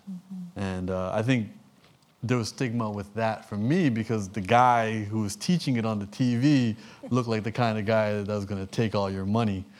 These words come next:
Speaker 2: Um, and I was very concerned about that. And I was like, "All right, keep doing it if it's helping. Just don't give this guy any money. And when he comes to Toronto and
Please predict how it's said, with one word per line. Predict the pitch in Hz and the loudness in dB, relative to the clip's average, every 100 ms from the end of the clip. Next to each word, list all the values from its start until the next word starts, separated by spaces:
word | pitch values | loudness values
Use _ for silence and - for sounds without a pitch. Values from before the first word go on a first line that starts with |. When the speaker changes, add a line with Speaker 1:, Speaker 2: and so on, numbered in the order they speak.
| - - - - - 170 | -20 -20 -20 -20 -10 0
Speaker 2:
Um, | 113 107 98 107 | 2 2 0 4
and | 123 | 6
I | |
was | 131 | 6
very | 110 127 123 | 4 0 0
concerned | 117 - 151 143 | -2 4 4 4
about | 113 104 101 | 2 0 0
that. | 110 104 | 0 0
And | 107 | -2
I | |
was | 113 | 0
like, | 123 | 4
"All | 147 190 | 6 6
right, | 170 | 6
keep | 135 196 165 127 | 4 2 2 4
doing | 180 214 165 | 6 6 4
it | 139 | 4
if | 131 | 2
it's | 120 139 | 0 4
helping. | 151 170 131 | 4 4 0
Just | 117 110 | 0 2
don't | 131 131 | 0 0
give | 123 120 | 0 0
this | 117 | 0
guy | 120 117 | 0 0
any | 110 107 | 0 0
money. | 110 127 127 123 | 0 2 0 0
And | 110 | -2
when | 110 | -2
he | 117 | -2
comes | 113 120 110 | -2 -4 -4
to | 110 | -6
Toronto | - 117 113 110 104 | -4 0 0 0 -2
and | 95 | -6